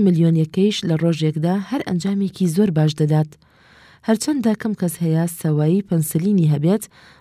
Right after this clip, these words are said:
بەڵام زۆربەی کەس زۆر بەسەرکەوتووی بەکاری دەهێنن و تەندروستیشیان زۆر بەرەو چاکی دەچێت. لەبەر ئەوەی کە پەنسەلین بووە سەرفرازی میلیۆنان کەس لە چەندین نەخۆشی، ئەوەندەی تر شکۆمەندی دا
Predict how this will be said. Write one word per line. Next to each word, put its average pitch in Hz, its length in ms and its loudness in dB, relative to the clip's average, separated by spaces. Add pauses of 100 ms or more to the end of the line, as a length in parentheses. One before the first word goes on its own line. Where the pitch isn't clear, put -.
بەڵام 151 340 0
زۆربەی 160 420 0
کەس 180 180 -2 (280)
زۆر 220 240 0
بەسەرکەوتووی 165 840 -2
بەکاری 160 420 0
دەهێنن 160 440 4
و 196 100 0 (360)
تەندروستیشیان 165 880 -2 (460)
زۆر 208 240 2
بەرەو 165 260 0
چاکی 151 360 -4
دەچێت. - 340 -8 (1300)
لەبەر 165 300 4
ئەوەی 175 320 4
کە 208 100 4 (120)
پەنسەلین 170 600 2
بووە 175 180 4 (140)
سەرفرازی 185 720 0
میلیۆنان 175 500 0
کەس 175 160 -4 (120)
لە 160 100 2 (140)
چەندین 165 380 -2 (100)
نەخۆشی، 160 560 -2 (360)
ئەوەندەی 202 440 -2
تر 254 200 -6
شکۆمەندی 165 680 -2
دا 185 100 0